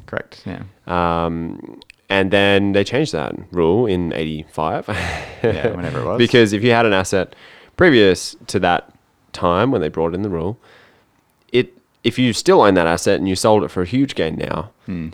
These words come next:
Speaker 2: it's tax-free.
Speaker 1: It's tax-free.
Speaker 2: There's no, there's no capital gains tax
Speaker 1: No.
Speaker 2: on items previous to that date.
Speaker 1: Yeah, but if you bought it after that date, then you pay tax on fifty percent as long as you've owned it more than twelve months
Speaker 2: Yeah.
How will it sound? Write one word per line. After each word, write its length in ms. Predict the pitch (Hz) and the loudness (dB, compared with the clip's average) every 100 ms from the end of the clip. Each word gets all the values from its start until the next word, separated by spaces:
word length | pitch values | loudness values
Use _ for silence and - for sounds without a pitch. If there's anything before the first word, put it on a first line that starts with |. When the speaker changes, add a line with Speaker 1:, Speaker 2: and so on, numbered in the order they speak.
| _ | _
Speaker 2:
it's 140 | - - | -12 -8
tax-free. 500 | - - 156 170 87 | -8 -4 -2 0 -2
Speaker 1:
It's 140 | 92 | -4
tax-free. 320 | 104 - - 123 | -8 -4 0 2
Speaker 2:
There's 100 | 160 | 2
no, 220 | 196 147 | 2 2
there's 160 | 156 | 2
no 120 | 165 175 | 2 0
capital 260 | 175 175 | 0 2
gains 240 | 160 214 - | 2 2 0
tax 540 | 80 67 - - - | -2 -2 -8 -12 -8
Speaker 1:
No. 120 | 90 - | -6 0
Speaker 2:
on 240 | 107 101 - | 2 2 0
items 360 | 110 110 104 - | 2 2 0 -4
previous 460 | - - 131 110 - | -8 -4 -2 -2 -4
to 60 | 95 | -6
that 200 | 87 - | -4 0
date. 260 | 151 98 - | 0 -2 -8
Speaker 1:
Yeah, 140 | - - | -14 -12
but 100 | - | -8
if 80 | 92 | -8
you 80 | 95 | -4
bought 220 | 87 87 | 0 0
it 80 | 85 | 2
after 260 | 127 151 98 | 2 2 0
that 200 | 76 - | -2 -2
date, 340 | 69 110 - - - | -4 -4 -8 -18 -8
then 380 | 80 82 82 80 | -6 -4 -6 -8
you 100 | 85 | -4
pay 180 | 101 - | -2 -2
tax 500 | 117 85 - - - - | 0 -2 -4 -18 -20 -8
on 160 | 104 85 | -6 -4
fifty 320 | - 120 107 | -4 -4 -4
percent 500 | 92 - 73 73 - _ _ | -8 -6 -6 -8 -16 _ _
as 100 | - 85 | -8 -6
long 100 | 78 | -6
as 60 | |
you've 100 | 78 | -6
owned 80 | 76 | -6
it 60 | 64 | -6
more 120 | 71 | -6
than 80 | 71 | -6
twelve 200 | 71 90 | -4 0
months 180 | 110 180 | 2 2
Speaker 2:
Yeah. 180 | 117 | 2